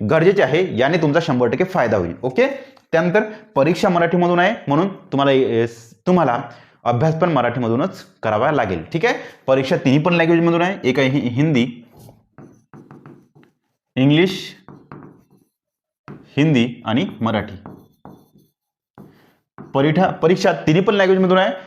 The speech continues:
पण आप-, आपण मराठी भाषेमधून, अ, असल्यामुळे आणि मराठीमधून पर-, पेपर अव्हेलेबल असल्यामुळे, मराठीमधून पेपर दे-, देता येत असल्यामुळे आपण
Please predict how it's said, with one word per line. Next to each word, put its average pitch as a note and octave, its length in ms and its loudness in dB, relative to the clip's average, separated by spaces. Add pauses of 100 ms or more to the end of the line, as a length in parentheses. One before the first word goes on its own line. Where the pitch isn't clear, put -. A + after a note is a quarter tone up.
(100)
पण E3+ 80 0
आप-, E3 240 0
आपण D3 280 0
मराठी D3+ 380 2
भाषेमधून, F3 600 2
अ, C#3 60 0
असल्यामुळे D3 600 2 (220)
आणि D#3 140 2
मराठीमधून F3 600 2
पर-, E3+ 400 2
पेपर D#3+ 480 0
अव्हेलेबल E3+ 360 4
असल्यामुळे, F3 380 2
मराठीमधून E3 580 2
पेपर E3+ 280 0
दे-, D3+ 320 4
देता C#3+ 240 2
येत E3+ 120 2
असल्यामुळे E3 360 2
आपण C#3+ 220 0